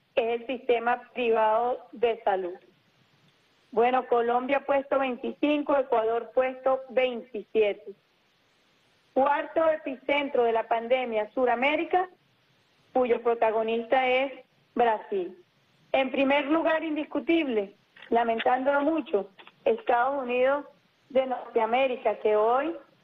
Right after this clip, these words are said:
también varias zonas de este país reportaron un aumento récord de los nuevos casos de coronavirus. Lo vieron en Florida, en Texas. Bueno,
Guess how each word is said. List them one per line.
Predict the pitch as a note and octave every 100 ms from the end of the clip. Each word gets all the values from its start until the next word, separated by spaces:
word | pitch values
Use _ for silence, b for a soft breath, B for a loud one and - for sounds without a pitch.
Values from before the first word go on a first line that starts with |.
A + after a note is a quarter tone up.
| _ -
también | A#3+ A#3+ B3 C#4 E4 F4+ - _ _ _ _ _ _ _ _ _ _ _ -
varias | A#3+ B3+ C4 D#4 D#4 C#4+ -
zonas | C#4 C#4 D4+
de | C#4
este | C4+ D4+
país | C#4+ D4+ E4
reportaron | C#4+ C4 B3+ A3+ B3 B3 C#4+
un | C#4+
aumento | C#4 C4+ C#4+ D4 C#4+ C#4+ C4+ C4+
récord | D4+ - A3+ G#3 - _ _ -
de | A#3+
los | A#3 A3
nuevos | A#3 A#3+ A#3+
casos | - B3 B3 C4 C4 C4 _ _ -
de | A#3 A#3 A#3
coronavirus. | A3+ G#3 G3 F#3+ F#3 E3+ - _ _ _ _ _ -
Lo | A3
vieron | A3 A3 A#3 B3+ C4+ - - _ _ -
en | A#3+ A#3+
Florida, | A3+ G#3 A#3+ C4+ C4+ C4+ C#4 - _ _ _ -
en | G#3+ G#3
Texas. | - C4 C4+ - C4 C4+ - _ _ _ _ -
Bueno, | B3 C4+ A3+